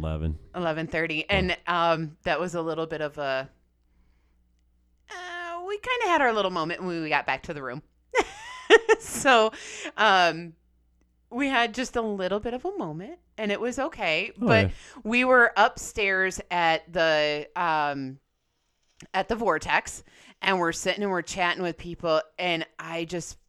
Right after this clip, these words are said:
Speaker 2: felt myself, it was in the middle of the week,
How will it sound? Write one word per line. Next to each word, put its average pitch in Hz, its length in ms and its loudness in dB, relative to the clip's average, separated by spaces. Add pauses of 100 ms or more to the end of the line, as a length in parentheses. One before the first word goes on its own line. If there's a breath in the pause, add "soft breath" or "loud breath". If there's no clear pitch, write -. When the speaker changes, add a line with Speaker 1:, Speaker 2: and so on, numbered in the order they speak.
Speaker 2:
felt 160 240 0
myself, 160 400 -4
it 196 80 -2
was 190 160 2
in 180 100 -2
the 156 100 -4
middle 165 560 0
of 175 280 -2
the 170 100 -2
week, 151 440 -12